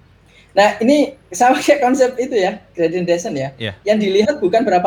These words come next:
Speaker 1: lamanya, tapi seberapa banyak marginal improvement-nya.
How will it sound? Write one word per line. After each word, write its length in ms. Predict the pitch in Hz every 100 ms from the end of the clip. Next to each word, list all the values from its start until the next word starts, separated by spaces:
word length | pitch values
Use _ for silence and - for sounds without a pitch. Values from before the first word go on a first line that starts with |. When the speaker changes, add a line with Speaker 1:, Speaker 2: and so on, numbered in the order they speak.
| 196
Speaker 1:
lamanya, 480 | 196 196 175 131 120 - _ _ -
tapi 240 | 208 269
seberapa 880 | - 208 185 170 165 160 156 220 220 214 214 208 196 - _
banyak 320 | 170 170 226
marginal 640 | - 185 180 175 165 196 180
improvement-nya. 640 | 180 180 175 - 165 113